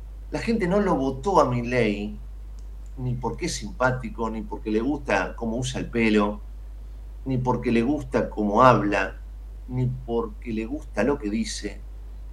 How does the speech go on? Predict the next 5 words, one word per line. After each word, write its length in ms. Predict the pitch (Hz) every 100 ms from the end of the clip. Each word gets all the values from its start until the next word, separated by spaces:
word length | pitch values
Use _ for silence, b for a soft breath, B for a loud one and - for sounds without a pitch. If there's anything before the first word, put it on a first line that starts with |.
| -
ni 180 | 120 117
por 420 | - 120 117 117
ninguna 560 | 107 107 107 127 120
razón 600 | 104 98 - 110 107 104 - - - - - - - - - -
extraña. 520 | - - - - -